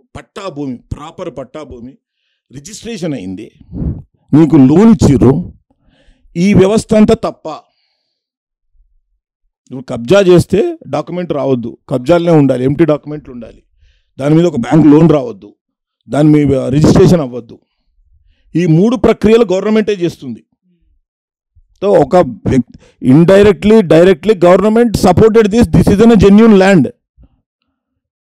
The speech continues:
In which basis you are demolishing the property? నీకు ఆలోచన ఏమున్నది? అక్కడ పదహారు ఎకరాల, పదహారు వేల ఎకరాల భూమి farm సిటీకి,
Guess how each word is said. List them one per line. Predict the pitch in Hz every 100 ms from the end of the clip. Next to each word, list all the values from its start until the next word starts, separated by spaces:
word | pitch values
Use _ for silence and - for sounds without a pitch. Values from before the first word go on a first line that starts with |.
| _ -
In | 202
which | 180 208 -
basis | 247 247 220
you | 202
are | 214
demolishing | 175 180 208 214 - 202
the | 196
property? | 170 135 - - _ _ _ _ _ _ _ _ _ _ _ _ _ 127
నీకు | 175 202
ఆలోచన | 170 147 190 214 190
ఏమున్నది? | 180 170 151 139 151
అక్కడ | 135 - -
పదహారు | - 143 135 147 147 151 - _ _ _ _ _ _ - - 147
ఎకరాల, | 131 135 151 147
పదహారు | 139 135 143 139
వేల | 139 135
ఎకరాల | 131 135 135
భూమి | 117 156 175
farm | 143 147 151
సిటీకి, | 147 147 127 -